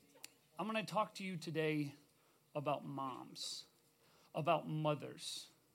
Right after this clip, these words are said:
How many in the room, you are a mother, just by show of hands? All right, all right, all right.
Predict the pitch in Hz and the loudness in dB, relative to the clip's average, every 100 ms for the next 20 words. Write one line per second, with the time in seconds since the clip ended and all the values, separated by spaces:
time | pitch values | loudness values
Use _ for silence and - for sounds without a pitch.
0 | _ _ - - 262 247 208 226 202 170 | _ _ -6 6 8 10 8 4 4 2
1 | 202 170 196 180 156 139 143 - 147 156 | 4 6 6 8 6 4 -2 2 4 4
2 | 131 143 123 - - 740 - - 807 960 | 2 0 -4 -8 -12 -8 -6 -6 -4 0
3 | 988 - - - - 170 175 202 240 202 | 0 -2 -6 -6 2 4 8 10 8 6
4 | 220 220 214 | 4 4 0